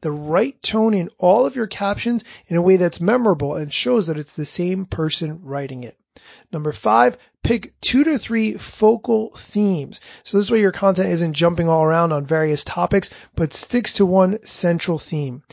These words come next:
Number six, include eye-catching emojis. I'm a fan of doing this sparingly. I don't think it should be overdone at all. Number seven, disclose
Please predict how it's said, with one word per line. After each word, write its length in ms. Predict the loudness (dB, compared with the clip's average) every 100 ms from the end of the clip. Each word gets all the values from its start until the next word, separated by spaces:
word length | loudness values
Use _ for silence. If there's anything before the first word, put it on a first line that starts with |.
| -20 -18 -8
Number 140 | -2
six, 340 | 0 2 0 -2
include 380 | -6 2 2 2 0
eye-catching 580 | 0 2 2 0 -2 -4
emojis. 580 | 0 0 2 -2 -4 -8 _ _ _ _ 0
I'm 160 | 0
a 40 | 2
fan 220 | 2 2
of 140 | 2
doing 260 | 4 2 2
this 160 | -2
sparingly. 720 | -6 -6 -2 0 2 0 -2 0
I 100 | 0
don't 200 | -2 -2
think 160 | -4
it 100 | -4
should 140 | -6 -6
be 140 | -2
overdone 480 | 0 0 -2 -2 -2
at 100 | -2
all. 280 | -2 -2 -4 -12 -14 -2
Number 240 | 2 2
seven, 420 | 2 2 2 0 0
disclose 920 | 0 0 -4 -6 2 4 4 2